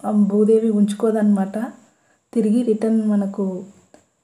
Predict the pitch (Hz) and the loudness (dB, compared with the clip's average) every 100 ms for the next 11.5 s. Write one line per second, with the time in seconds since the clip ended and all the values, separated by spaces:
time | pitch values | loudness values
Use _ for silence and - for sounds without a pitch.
0 | _ _ _ _ - 214 247 226 - 247 | _ _ _ _ -4 0 2 0 0 0
1 | 220 - 214 214 226 214 208 202 202 202 | 0 0 -4 -2 -4 -2 0 0 0 -2
2 | 202 220 196 208 196 190 180 202 - _ | -2 -2 0 2 0 -2 -4 -10 -14 _
3 | _ _ _ _ _ - 208 202 202 208 | _ _ _ _ _ -8 -4 0 -2 -2
4 | 208 202 196 - 226 208 196 196 202 247 | -4 -4 -4 -4 -2 0 0 -2 -4 -6
5 | 381 - 233 - 240 240 294 247 226 285 | -6 -10 -12 -6 -6 -4 -4 -2 -2 -4
6 | 440 - _ _ _ _ _ _ _ - | -8 -16 _ _ _ _ _ _ _ -4
7 | 220 226 277 285 214 214 202 190 285 453 | -2 0 0 0 2 2 0 0 -4 -6
8 | - _ - _ _ _ - 226 220 214 | -16 _ -20 _ _ _ -8 -2 2 2
9 | 208 269 240 214 208 214 208 233 220 208 | 2 2 4 4 4 2 -2 -4 0 0
10 | 196 196 208 214 254 262 226 220 214 202 | 0 -2 0 2 2 0 0 2 2 2
11 | 196 190 202 285 | 0 0 -2 -4